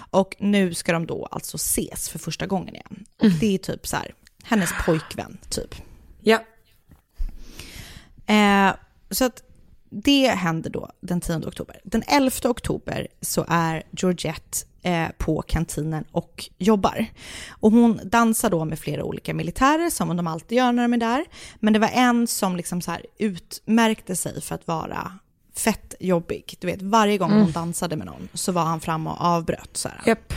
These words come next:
Speaker 1: Och hon, eft-, liksom, hon vill, ville verkligen inte dansa med honom, men hon typ så här försökte avvisa honom trevligt. Hon typ dansade med honom lite grann.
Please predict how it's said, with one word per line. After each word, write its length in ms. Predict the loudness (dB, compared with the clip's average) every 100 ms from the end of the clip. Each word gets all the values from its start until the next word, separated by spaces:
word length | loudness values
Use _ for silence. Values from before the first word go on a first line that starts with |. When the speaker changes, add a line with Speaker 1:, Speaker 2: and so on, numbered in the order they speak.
| -8 -12 -20 -20 -20 -20 -12 0
Speaker 1:
Och 140 | 4
hon, 540 | 6 6 4 2 -4 -16 -6
eft-, 200 | -6 -6
liksom, 400 | -6 -6 -2 2
hon 100 | 2 2
vill, 220 | 0 -2
ville 240 | 0 2
verkligen 300 | 0 0 -2
inte 140 | -4 -4
dansa 320 | -2 -2 2
med 100 | 2
honom, 300 | 0 -4 -6
men 120 | -4 -4
hon 360 | -4 -2 -2
typ 160 | -4 -8
så 100 | -8
här 40 |
försökte 260 | -8 -8 -4
avvisa 480 | -2 -2 -2 -4 -6
honom 240 | -6 -8
trevligt. 560 | -2 2 2 2 -2 -2
Hon 120 | -6
typ 160 | -6
dansade 400 | -4 -2 -2 -2
med 100 | -2
honom 140 | -2 -4
lite 160 | -6
grann. 560 | -2 0 2 2 0